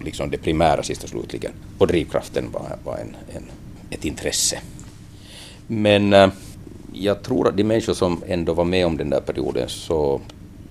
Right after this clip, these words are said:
det är människor som alltjämt idag funderar väldigt mycket. Jag tror att de är alltjämt mentalt aktiva. Och det finns en, en, eh, sån här långsiktig positiv effekt av det där enorma,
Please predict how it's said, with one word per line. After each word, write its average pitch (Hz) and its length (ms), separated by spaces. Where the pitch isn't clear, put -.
det 90 100
är 87 40
människor 87 360
som 80 240
alltjämt 85 420
idag 82 380
funderar 73 380
väldigt - 260
mycket. - 220
Jag - 120
tror 90 200
att - 120
de 87 80
är 90 100
alltjämt 85 560
mentalt 73 520
aktiva. - 460
Och - 100
det 73 80
finns 80 300
en, 80 160
en, 78 300
eh, 73 140
sån - 120
här 76 60
långsiktig 85 760
positiv 73 440
effekt - 380
av 57 200
det 71 80
där 60 220
enorma, 69 460